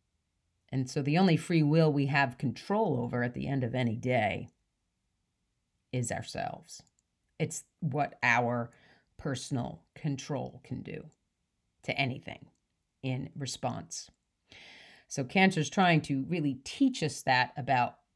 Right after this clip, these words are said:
what we're doing, uh, from an emotional place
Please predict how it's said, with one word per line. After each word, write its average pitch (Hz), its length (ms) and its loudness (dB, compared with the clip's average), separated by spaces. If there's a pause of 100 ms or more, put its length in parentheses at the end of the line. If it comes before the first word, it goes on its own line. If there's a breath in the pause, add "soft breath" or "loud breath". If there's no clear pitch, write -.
what 165 340 4
we're 156 120 4
doing, 151 520 4
uh, 151 100 -4 (100)
from 269 340 4
an 165 80 8
emotional 147 880 4
place - 640 -6